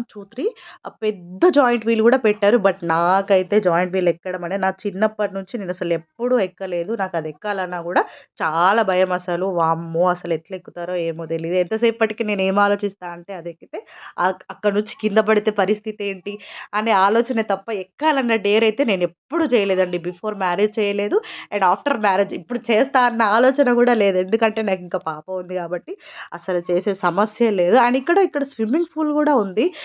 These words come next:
నేనైతే ఆ పూల్‌ని అసలు ఇప్-, ఇంతకుముందు అయితే చూడలేదు. But స్విమ్మింగ్ పూల్ కూడా ఉంది ఇక్కడ. యాక్చువల్‌గా టెంపుల్ దాటిన తర్వాత అసలు లాస్ట్ టైమ్ షాప్సే లేవండి. ఇప్పుడైతే టెంపుల్ దాటిన తర్వాత కూడా చాలా షాప్స్ పెట్టారు. And ఈ టెంపుల్‌కి వెళ్ళడానికి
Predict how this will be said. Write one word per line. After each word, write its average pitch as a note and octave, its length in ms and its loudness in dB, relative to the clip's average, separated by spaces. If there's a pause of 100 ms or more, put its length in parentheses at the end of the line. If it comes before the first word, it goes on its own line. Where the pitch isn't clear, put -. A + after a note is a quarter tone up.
(200)
నేనైతే C4+ 380 -2
ఆ D4+ 160 4
పూల్‌ని E4 380 -4
అసలు D4+ 260 -2
ఇప్-, - 160 -8
ఇంతకుముందు D4+ 480 -4
అయితే C#4+ 220 2
చూడలేదు. A#3 680 0
But D4 180 0 (120)
స్విమ్మింగ్ A3+ 360 -6
పూల్ A#3+ 220 -12
కూడా B3+ 280 -6
ఉంది E3+ 300 -6
ఇక్కడ. - 260 -16 (1200)
యాక్చువల్‌గా E4+ 440 0
టెంపుల్ C4+ 380 2
దాటిన E4+ 320 2
తర్వాత C4 340 2
అసలు C#4 220 4
లాస్ట్ G#3+ 280 2
టైమ్ D4 160 2
షాప్సే C4 460 2
లేవండి. G#3 460 4
ఇప్పుడైతే B3 360 -4
టెంపుల్ A3 380 -4
దాటిన C4+ 240 2
తర్వాత B3 380 0 (100)
కూడా A#3+ 240 2
చాలా G3+ 400 0
షాప్స్ B3 380 0
పెట్టారు. G3+ 380 -6 (380)
And C#4 180 -4 (120)
ఈ C4 160 -8
టెంపుల్‌కి C4 480 -6
వెళ్ళడానికి G3 600 -4